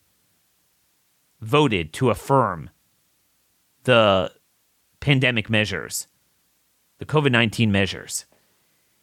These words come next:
So here's the thing.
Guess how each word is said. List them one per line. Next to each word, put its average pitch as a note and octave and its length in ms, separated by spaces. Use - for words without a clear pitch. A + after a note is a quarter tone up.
So E3+ 580
here's A#3+ 440
the D3 100
thing. - 400